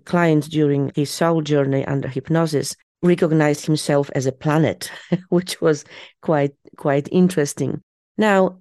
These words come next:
those soul fragments have their own frequency, always linked to the frequency of their oversoul, and carry the same soul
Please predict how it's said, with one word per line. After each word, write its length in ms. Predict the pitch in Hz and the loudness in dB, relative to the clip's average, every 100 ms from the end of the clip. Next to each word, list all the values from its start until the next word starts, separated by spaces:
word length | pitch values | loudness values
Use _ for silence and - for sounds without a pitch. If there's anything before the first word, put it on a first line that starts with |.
| - | -2
those 360 | 196 285 370 | 2 4 2
soul 380 | - 269 247 247 | 0 0 2 0
fragments 1000 | - - 220 208 190 139 - - - - - _ _ _ | -2 0 0 2 2 2 0 -8 -10 -12 -14 _ _ _
have 200 | - 208 | -2 0
their 260 | 185 180 180 | 4 2 2
own 480 | 170 190 208 226 240 - _ - | 2 4 4 4 2 -2 _ -4
frequency, 680 | 202 185 170 139 - 131 - _ _ _ _ - | -2 0 0 0 -4 -6 -8 _ _ _ _ 0
always 460 | 208 254 269 - | 2 4 2 2
linked 420 | 220 190 190 185 - | 2 4 4 0 -2
to 80 | |
the 140 | 185 170 | 0 2
frequency 720 | 180 170 - 156 - - 156 151 | 0 -2 0 0 0 0 2 2
of 280 | 143 135 | 0 0
their 320 | 139 139 135 135 _ - | 0 0 0 -4 _ -4
oversoul, 720 | 220 202 156 - 123 - - _ _ _ _ _ - | 0 0 0 -2 -6 -6 -10 _ _ _ _ _ 0
and 200 | 151 - | 0 -2
carry 440 | - 233 214 214 | -6 0 4 2
the 160 | 196 190 | 2 0
same 400 | 185 175 160 160 | 0 0 2 0
soul 300 | - 151 | 0 -2